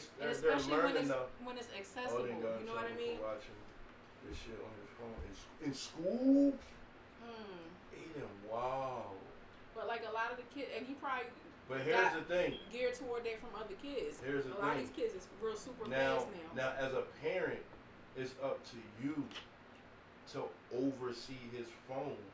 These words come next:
Speaker 2: Right.
Speaker 1: and how depth he can go into his phone. There's apps where you can,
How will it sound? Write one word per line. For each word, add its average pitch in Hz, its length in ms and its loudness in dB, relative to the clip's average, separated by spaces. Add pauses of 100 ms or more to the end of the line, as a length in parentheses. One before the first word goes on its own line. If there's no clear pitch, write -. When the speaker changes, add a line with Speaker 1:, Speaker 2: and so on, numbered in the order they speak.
(120)
Speaker 2:
Right. 180 400 -4
Speaker 1:
and 110 80 -4 (160)
how 120 160 -2 (240)
depth 139 320 2 (320)
he 123 240 -10
can 113 80 -12 (160)
go 120 240 0
into 104 260 -10 (140)
his 95 160 -14
phone. 120 320 -4
There's 120 320 -4 (240)
apps - 400 2
where - 160 2
you 117 240 -2
can, 104 80 -10